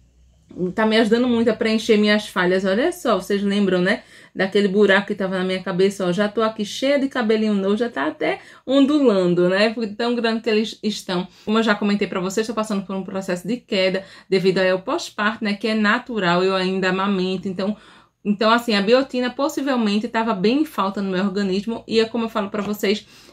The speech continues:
essa vitamina aqui é como se fosse, assim, a peça do quebra-cabeça que tava faltando na minha vida. Então, tá me ajudando demais na redução da queda,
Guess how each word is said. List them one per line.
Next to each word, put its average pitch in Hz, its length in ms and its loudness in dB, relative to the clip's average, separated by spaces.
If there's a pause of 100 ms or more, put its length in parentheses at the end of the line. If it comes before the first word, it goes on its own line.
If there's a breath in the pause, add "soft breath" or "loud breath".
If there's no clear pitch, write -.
(120)
essa 240 280 0
vitamina 240 460 0
aqui 196 260 -4
é 220 100 0
como 240 240 -2
se 240 80 -8
fosse, 247 220 -2
assim, 240 200 -4
a 214 60 -2
peça 240 320 0
do 269 100 -2
quebra-cabeça 247 600 -2
que 240 80 -16
tava 247 180 -4
faltando 262 440 -2
na 226 160 0
minha 254 260 0
vida. 185 240 0
Então, 190 180 -4
tá 214 120 -4
me 214 100 0
ajudando 208 380 0
demais 196 420 2
na 196 80 -4
redução 185 340 -4
da 170 120 -2
queda, 190 360 -4